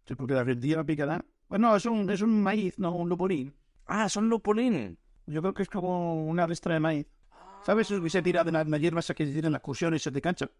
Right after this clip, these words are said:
Speaker 2: Vale, vale, vale.
Speaker 1: Una espiga, una
Speaker 2: Una
Speaker 1: espiga.
Speaker 2: espiga. Ay, sí. ¿Ves cómo me hacen falta las gafas?
Speaker 1: Ponte lupas.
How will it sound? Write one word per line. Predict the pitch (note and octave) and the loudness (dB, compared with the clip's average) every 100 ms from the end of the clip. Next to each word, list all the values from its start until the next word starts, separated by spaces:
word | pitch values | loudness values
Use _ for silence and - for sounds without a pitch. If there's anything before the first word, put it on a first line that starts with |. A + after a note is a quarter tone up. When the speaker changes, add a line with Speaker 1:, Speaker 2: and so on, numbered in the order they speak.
| _ | _
Speaker 2:
Vale, | B2 C#3+ F#3 G3 F#3 E3 | -2 0 2 2 0 0
vale, | D3+ | 0
vale. | C#3+ C#3 B2+ B2 A2 F#2+ - | 0 0 0 -2 -4 -4 -4
Speaker 1:
Una | F#3+ | -4
espiga, | F3+ G#3 E3+ | 0 0 2
una | E3+ | 2
Speaker 2:
Una | F3+ G#3 | 2 -2
Speaker 1:
espiga. | - A3 F#3 C#3+ | -2 -2 2 2
Speaker 2:
espiga. | G#2 _ _ _ | 0 _ _ _
Ay, | F3 G3+ | -2 -2
sí. | - - A3+ F#3+ G3 A#2 _ | -2 -2 0 2 0 -2 _
¿Ves | - A2 B2 | -8 -6 -4
cómo | A3+ G3 | -2 0
me | B2+ | 0
hacen | A2 A#2 | 0 -2
falta | - G2+ G#2+ | 0 2 2
las | F#2+ F#2+ | 2 0
gafas? | E2 - F2+ F#3+ - - _ _ | -4 -4 -4 -4 -8 -20 _ _
Speaker 1:
Ponte | - D3+ C#3+ | -6 -2 2
lupas. | E3 F3 C3 C#3+ - - | 2 2 2 2 0 -16